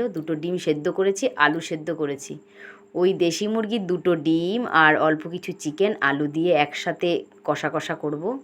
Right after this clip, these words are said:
একটু ঝোলও রাখবো। এদিকে হাট, হাট বাজার করে নামিয়ে দিয়ে ও চলে গেল চুলদাড়ি কাটতে। আর আমার দিদি এই যে আমার কাজটা করছে, আর লতিটা গেছে নষ্ট হয়ে, বলেছি লুকিয়ে রাখ খাটের তলে, ও দেখলে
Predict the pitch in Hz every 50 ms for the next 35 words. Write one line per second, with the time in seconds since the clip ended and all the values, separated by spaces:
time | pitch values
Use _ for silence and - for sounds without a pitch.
0 | - - 160 160 - 185 156 - 160 151 156 180 180 170 151 139 147 156 202 226
1 | - - 147 151 160 165 165 165 156 170 160 160 160 - - - - - - -
2 | - - - - - - - - 185 185 175 165 185 180 175 202 196 196 196 190
3 | 190 190 190 185 160 160 165 170 170 165 165 185 185 170 170 170 170 175 160 156
4 | 160 156 160 165 170 165 170 165 156 156 151 156 151 156 151 156 151 147 - -
5 | - 214 262 294 - - 135 147 147 160 151 147 151 147 147 160 156 151 156 170
6 | 156 151 147 151 170 208 247 277 - - - - - - - - - 139 147 147
7 | 151 147 156 151 - - 160 156 - 151 147 - - 180 165 160 151 160 160 160
8 | 165 156 175 165 156 156 156 156 - 170 160 156 151 151 - - 170 160 175 185
9 | 202 190 170 170 170 165 165 208 190 175 170 160 156 - 190 202 190 190 202 214
10 | 208 - 196 185 - 185 165 - - 190 202 196 180 175 165 151 151 160 160 170
11 | 165